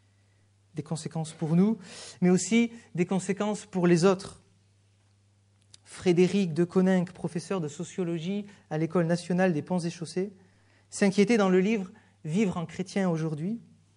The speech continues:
de ce danger qui consiste à vouloir être, dit-il, plus que soi dans le travail, pour faire bonne figure. Et il regrettait qu'au milieu de tout ça, l'appel de Dieu et l'appel des autres ne pouvaient que finir par s'estomper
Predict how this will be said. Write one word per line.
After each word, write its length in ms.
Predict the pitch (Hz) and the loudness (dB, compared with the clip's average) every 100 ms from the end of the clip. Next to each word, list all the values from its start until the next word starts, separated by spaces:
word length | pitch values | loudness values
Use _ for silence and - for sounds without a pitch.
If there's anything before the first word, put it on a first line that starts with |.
| _ _ _ _ _ - | _ _ _ _ _ 0
de 80 | 190 | 0
ce 180 | 190 | 4
danger 460 | 208 202 220 196 269 | 4 6 6 4 2
qui 180 | 262 196 | 0 -6
consiste 540 | 220 196 - 254 - | -4 -6 -4 -6 0
à 60 | 175 | 0
vouloir 360 | 180 202 185 180 | 4 4 4 4
être, 320 | 233 233 185 | 2 2 -6
dit-il, 480 | 156 190 208 240 240 - _ _ - | -4 -6 -4 -4 -6 -14 _ _ 4
plus 340 | 254 269 - | 6 6 2
que 120 | 214 | -2
soi 300 | 185 190 143 - _ - - - _ _ _ _ _ _ _ - | -2 -2 -4 -8 _ -20 -20 -20 _ _ _ _ _ _ _ -6
dans 120 | 156 | -2
le 80 | 156 | -2
travail, 400 | 160 143 131 123 - _ _ - | -4 -8 -8 -12 -18 _ _ -10
pour 160 | 180 | -8
faire 220 | - 190 | -2 0
bonne 220 | 165 196 190 | 2 2 0
figure. 540 | - 170 170 139 - _ _ _ _ _ _ _ _ - - - | -4 -8 -8 -12 -20 _ _ _ _ _ _ _ _ -20 -20 4
Et 120 | 208 | 8
il 100 | 214 | 8
regrettait 480 | 220 202 226 233 277 | 8 8 6 6 4
qu'au 140 | 226 | 4
milieu 320 | 202 202 233 | 4 6 4
de 80 | 190 | 4
tout 160 | 190 196 | 2 -4
ça, 300 | - 240 262 - - _ _ | 0 0 0 -10 -20 _ _
l'appel 500 | 180 220 254 254 208 | 2 6 6 6 6
de 100 | 202 | 2
Dieu 480 | 175 208 254 254 262 _ _ _ 185 | 2 0 -2 -4 -10 _ _ _ 0
et 80 | |
l'appel 380 | 170 190 208 214 | 2 4 4 6
des 200 | 185 180 | 4 4
autres 280 | 220 226 185 | 4 2 -2
ne 100 | 175 | -4
pouvaient 320 | 175 175 202 | -2 -2 -2
que 100 | 202 | -4
finir 400 | 175 - 180 185 | -6 -4 -2 -2
par 200 | - 160 | -6 -10
s'estomper 680 | - 185 - 170 156 147 135 | -10 -12 -12 -12 -12 -12 -14